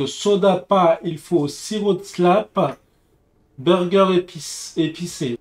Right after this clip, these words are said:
Pour avoir un sirop de slap, je vous ai déjà expliqué dans ma précédente vidéo. Allez-y voir, hein, si vous avez le temps. Euh, maintenant, pour faire un burger épicé, il faut, euh, bien sûr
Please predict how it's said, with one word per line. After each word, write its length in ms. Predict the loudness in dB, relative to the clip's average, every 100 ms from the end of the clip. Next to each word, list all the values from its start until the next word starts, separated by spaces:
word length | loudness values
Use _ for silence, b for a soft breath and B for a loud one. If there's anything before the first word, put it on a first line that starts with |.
| _
Pour 120 | 8
avoir 380 | 8 12 10 10
un 40 | 8
sirop 480 | 2 -4 0 2
de 40 | 2
slap, 460 | 0 4 4 4
je 140 | -2 -2
vous 260 | -4 -2
ai 60 | 0
déjà 380 | 2 4 4 2
expliqué 920 | -2 -4 -10 -8 -8 -4 0 2 0 -6
dans 280 | -4 0 2
ma 360 | 4 4 2
précédente 680 | 0 -2 -4 -2 -2 -2 -2
vidéo. 460 | -4 -6 -2 0 0
Allez-y 440 | -2 -2 -4 -6
voir, 320 | -4 -2 -2 -4
hein, 120 | -8
si 160 | -12
vous 140 | -12 -10
avez 200 | -10 -12
le 80 | -14
temps. 360 | -4 -4 -4 -8 B B B B B B _ 6
Euh, 480 | 10 12 12 10
maintenant, 420 | 8 4 4 4 4
pour 180 | 0
faire 260 | 2 6 6
un 120 | 6
burger 440 | 6 4 4 4 4
épicé, 640 | 2 -6 -4 0 0 0 -6
il 100 | -8
faut, 440 | -4 4 6 4
euh, 200 | -4 -4
bien 260 | -2 0 0
sûr 600 | 0 -2 0 2 0 -4